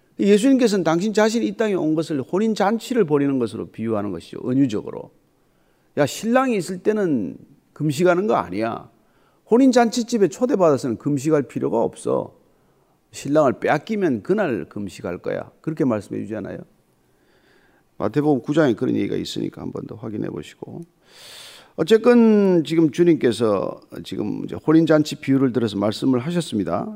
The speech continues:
오 절, 육 절을 다시 읽습니다. 시작. "그들이 돌아보지도 않고 한 사람은 자기 밭으로, 한 사람은 자기 사업하러 가고 그 남은 자들은 종들을 잡아 모욕하고 죽이니." 아니, 도대체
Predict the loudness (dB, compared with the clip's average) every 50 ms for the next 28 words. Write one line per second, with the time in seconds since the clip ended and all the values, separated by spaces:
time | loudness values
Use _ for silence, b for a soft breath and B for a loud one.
0 | -12 -4 -2 0 4 4 6 6 6 6 6 4 2 0 0 2 2 2 4 4
1 | 4 2 2 0 0 0 -4 -6 -6 -8 -8 -6 -6 -4 -4 -4 -6 -8 -12 -12
2 | -10 -6 -2 0 -2 -2 -2 B B B B B B B B B B B B B
3 | 2 4 4 6 6 4 4 4 4 6 8 8 8 8 6 4 6 4 4 6
4 | 6 6 4 2 0 2 2 4 4 6 6 6 6 4 4 4 4 2 2 2
5 | 4 4 2 2 2 2 2 4 4 4 4 2 4 4 4 4 4 4 2 2
6 | 2 2 2 2 0 -2 -6 -4 2 4 4 4 6 4 4 4 6 6 4 4
7 | 2 0 -4 B B B B B B B 2 4 6 8 8 8 8 8 8 8
8 | 8 6 6 6 6 4 4 2 2 4 6 6 6 6 6 6 6 6 6 4
9 | 4 2 4 4 6 4 4 4 2 0 4 6 6 6 6 4 2 0 0 0
10 | 0 0 0 -2 0 2 2 2 2 0 -4 b b b b b b b b b
11 | b b b -2 0 2 4 4 4 4 4 4 4 4 2 0 2 2 4 6
12 | 6 6 6 4 2 0 -4